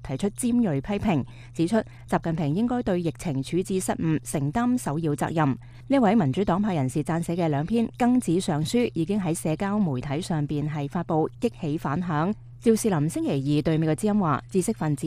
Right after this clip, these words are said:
就係要秉持良知，講真話。喺寫俾中共中央同埋總書記習近平嘅庚子上書當中，趙士林教授指出，當局嘅維穩體制致使疫情錯過黃金視窗期。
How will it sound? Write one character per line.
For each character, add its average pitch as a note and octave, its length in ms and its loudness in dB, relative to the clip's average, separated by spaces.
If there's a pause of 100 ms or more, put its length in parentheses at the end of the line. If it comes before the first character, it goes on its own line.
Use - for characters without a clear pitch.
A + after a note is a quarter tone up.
就 F3 120 -4
係 C#3+ 100 0
要 D#3+ 220 2
秉 F3 240 -2
持 D#3 240 -2
良 C3 240 -2
知， A3 220 -2
講 C3+ 260 -2
真 G#3 200 2
話。 D3+ 240 2 (300)
喺 - 80 2
寫 G#3 160 2
俾 G#3 160 2
中 B3 140 2
共 G#3 160 2
中 A3 160 2
央 A3+ 200 4
同 F#3+ 140 -2
埋 C#3 240 0
總 F3 160 -2
書 C4+ 140 -4
記 G3 200 0
習 D#3+ 160 -4
近 D#3 120 -2
平 C#3 180 -4
嘅 E3+ 160 0
庚 A#3+ 240 0
子 F3 160 0
上 D#3+ 240 -2
書 G3+ 160 0
當 G#3+ 180 2
中， A3 220 4 (300)
趙 D#3+ 120 2
士 D#3+ 120 -2
林 B2+ 180 0
教 D#3 220 0
授 D3+ 180 -2
指 D#3 160 0
出， F3 160 2 (340)
當 A#3+ 280 4
局 G3+ 80 0
嘅 E3+ 260 0
維 C#3 180 0
穩 C#3+ 200 2
體 E3 180 -2
制 E3+ 260 2
致 F#3 160 -2
使 F3+ 180 -2
疫 G#3 160 0
情 C#3 300 -2
錯 F3+ 200 -2
過 F3+ 180 2
黃 C#3 260 -2
金 A3+ 220 2
視 F3 160 -2
窗 A3 240 -2
期。 E3+ 300 -2